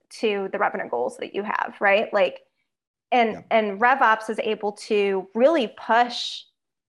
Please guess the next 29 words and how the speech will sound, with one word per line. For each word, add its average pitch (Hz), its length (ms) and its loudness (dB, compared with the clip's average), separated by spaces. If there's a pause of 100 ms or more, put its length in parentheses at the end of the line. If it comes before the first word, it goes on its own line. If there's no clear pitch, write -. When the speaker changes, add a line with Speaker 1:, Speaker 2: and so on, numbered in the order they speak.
(420)
Speaker 1:
the, 208 480 0
the 214 60 -2
conversations 208 1120 -4 (100)
towards 220 380 0
that, 147 400 -2
right? 202 320 -2
Because 202 320 -8
it's - 240 -8
just 190 180 -12
like, 190 440 0
"Okay, 208 500 -2 (560)
tell 240 160 2
me, 240 180 2 (140)
tell 240 140 -2
me 226 120 -2
how, 202 360 0 (300)
tell 262 100 -4
me 262 240 0
how 247 600 2
and 240 140 -4
why 202 500 0
this - 160 -12
matters 359 600 -2 (440)
to 233 140 0
this 214 160 -2
number," 180 420 0 (460)
right? 220 400 2
And, 214 520 0 (160)
um, 202 600 -2